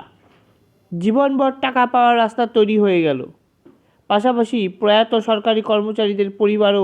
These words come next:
উপকৃত হবে। নতুন নিয়মের ফলে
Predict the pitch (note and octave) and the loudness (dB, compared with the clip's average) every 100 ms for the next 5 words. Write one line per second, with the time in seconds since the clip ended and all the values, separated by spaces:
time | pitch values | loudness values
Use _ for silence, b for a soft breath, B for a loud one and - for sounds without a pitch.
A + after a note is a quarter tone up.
0 | E3+ F#3 G3 - G3 F3+ D#3+ C3 F2 - | -2 -6 -12 -12 -8 -4 -2 -4 -8 -16
1 | _ _ _ _ _ _ _ _ _ _ | _ _ _ _ _ _ _ _ _ _
2 | _ _ _ _ _ - F3 A#3 D#4+ D4+ | _ _ _ _ _ -4 0 2 2 2
3 | D4 D4 C#4+ C#4+ C#4 C#4 | 2 0 2 -2 0 2